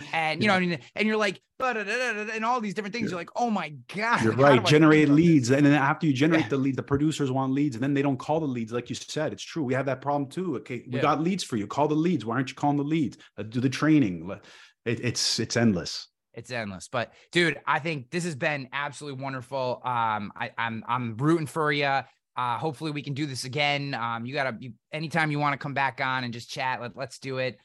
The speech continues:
Speaker 1: Um, where, if people just wanna connect with you a little bit more about you, LinkedIn, where, where's the best place to learn more about you and your business?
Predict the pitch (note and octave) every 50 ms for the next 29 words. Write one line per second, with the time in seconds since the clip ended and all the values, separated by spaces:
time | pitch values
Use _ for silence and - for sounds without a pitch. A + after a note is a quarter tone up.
0 | _ _ _ _ _ _ - A2+ A2+ A2 G#2+ G#2+ G#2+ F2+ A#2 D#3 F3+ F#3+ G#3 G#3
1 | D3 B2 - - G#3 F#3 G#3 F3+ F3+ - F#3+ F#3 F3 E3 - - F3+ F3+ F3 F3
2 | F3 F3 E3+ E3 E3+ F3+ E3+ E3 E3 E3 D3+ D#3+ D#3 D#3+ D#3 D#3 D3+ C#3+ D3 C#3+
3 | D3 D#3+ D#3+ D#3 D3+ C#3 C3 D3 C#3+ C3 B2 E3 E3 E3 D#3+ C#3+ D#3 D3+ - E3
4 | F3 E3+ D3 F3 C#3+ E3 D#3 - - - D#3 D3+ C3+ - - C#3+ C#3+ C#3+ C#3+ C#3+
5 | C#3+ C3 C3 B2 A2+ C3 C3+ C3 C3 B2 A#2+ G#2+ A#2+ A2+ F#2 F2+ D#2 - -